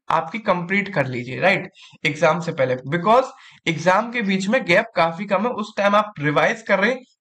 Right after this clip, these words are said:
और एक दो यूनिट जो आपकी बची है, उनमें focus करें, right? And last most important point मैं आपको बताऊंगा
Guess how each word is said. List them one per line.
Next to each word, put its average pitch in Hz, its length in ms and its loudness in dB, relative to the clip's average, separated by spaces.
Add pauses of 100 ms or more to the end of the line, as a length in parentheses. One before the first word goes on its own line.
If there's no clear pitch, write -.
(140)
और 254 220 4
एक 220 280 -2
दो 247 60 -2
यूनिट 247 200 -2
जो 220 120 2
आपकी 214 220 0
बची 180 280 0
है, 262 60 0
उनमें 226 360 2
focus 143 420 -4
करें, 123 240 -4
right? 202 240 -2 (640)
And 247 220 0 (200)
last 156 500 2
most 202 380 0
important 233 480 2
point 208 360 2
मैं 208 120 2
आपको 196 260 0
बताऊंगा 170 500 2